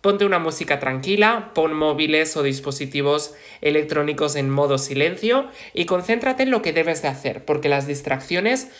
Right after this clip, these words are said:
podrían jugarte alguna mala pasada. En cuanto a las compatibilidades, hoy tienes un día maravilloso con estos tres signos.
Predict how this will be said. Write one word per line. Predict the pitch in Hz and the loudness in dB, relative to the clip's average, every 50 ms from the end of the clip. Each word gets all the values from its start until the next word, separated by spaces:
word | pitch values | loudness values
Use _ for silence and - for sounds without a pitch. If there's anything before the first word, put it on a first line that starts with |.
| - _ - | -20 _ -2
podrían | 160 147 156 170 180 175 165 | 0 0 2 2 0 0 -2
jugarte | - - 165 160 185 208 214 214 208 | -4 -4 0 2 2 2 2 0 0
alguna | 170 147 147 151 147 139 | 0 0 0 0 0 0
mala | 135 131 123 123 123 | 2 2 0 0 -2
pasada. | - 123 - - 131 120 117 113 - - - _ _ _ - - - - - - - - - - - - - - _ _ - | -2 -4 -4 -4 -4 -6 -10 -10 -10 -14 -16 _ _ _ -20 -20 -20 -20 -20 -18 -18 -18 -18 -18 -20 -20 -20 -20 _ _ -2
En | 269 285 285 262 | 0 0 0 2
cuanto | - 254 247 240 214 226 | 0 0 0 2 2 2
a | 220 | 4
las | 226 233 226 - | 4 2 0 2
compatibilidades, | - 214 208 214 214 214 202 196 190 185 180 180 170 180 170 175 185 180 - | 2 2 4 4 0 0 0 -2 -2 0 0 0 2 2 2 2 0 -2 -2
hoy | 175 160 | -4 -4
tienes | 156 170 165 165 170 156 | -2 -4 -4 -2 -2 -2
un | 160 156 151 | -2 -2 -2
día | 151 156 151 143 143 | 0 0 0 0 0
maravilloso | 143 139 147 165 202 233 247 247 240 233 233 226 233 220 190 202 190 185 190 - 180 170 | 0 -2 -2 0 0 0 0 0 0 0 -2 -2 -2 0 0 0 0 0 0 -2 -2 -2
con | 180 160 151 156 | -2 -2 -2 -2
estos | 147 147 - 156 143 - | -4 -2 -2 -2 -4 -2
tres | - 151 147 143 - - | -2 -2 -2 0 0 -2
signos. | 139 131 131 131 123 117 113 - - - - | -2 -4 -6 -4 -6 -6 -6 -6 -8 -8 -8